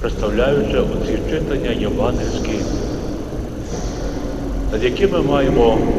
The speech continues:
змогу і нагоду, мабуть, і бажання розважити. Читаємо сьогодні важливий момент,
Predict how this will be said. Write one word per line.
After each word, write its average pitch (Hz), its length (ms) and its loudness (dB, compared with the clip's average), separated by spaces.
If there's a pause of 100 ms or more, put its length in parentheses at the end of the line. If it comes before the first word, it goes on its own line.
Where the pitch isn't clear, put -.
(240)
змогу 117 380 4
і 113 40 2
нагоду, 147 600 4 (1160)
мабуть, 143 320 0
і 131 60 2
бажання 107 680 2 (1300)
розважити. 85 540 -2 (3000)
Читаємо 208 460 0
сьогодні 165 760 2 (1800)
важливий 147 500 4
момент, 123 380 2